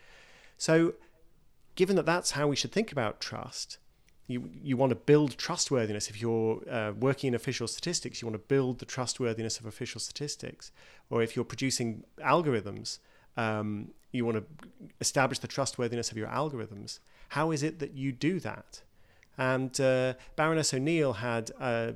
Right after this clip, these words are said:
four, um, items on a checklist that I thought were very useful. Having named them, I pro-, I'll probably only come up with two or three of them. But she said, "Okay, f-, first of all,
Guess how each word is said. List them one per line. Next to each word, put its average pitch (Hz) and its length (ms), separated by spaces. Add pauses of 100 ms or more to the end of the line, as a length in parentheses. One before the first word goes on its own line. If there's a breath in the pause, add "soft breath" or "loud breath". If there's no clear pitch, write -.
(180)
four, 135 800
um, 107 420 (420)
items 131 320
on 113 80
a 110 40
checklist 135 380
that 110 120
I 110 40
thought 117 200
were 113 80
very 110 240
useful. 110 640 (580 loud breath)
Having 123 200
named 135 240
them, 113 120
I 113 80
pro-, 160 180
I'll 139 140
probably 143 200
only 120 140
come 127 160
up 117 100
with 113 160
two 143 140
or 117 80
three 151 180
of 120 80
them. 113 160
But 127 160 (260 loud breath)
she 160 140
said, 151 180
"Okay, 151 180
f-, 127 100 (160 loud breath)
first - 280
of 160 80
all, 147 280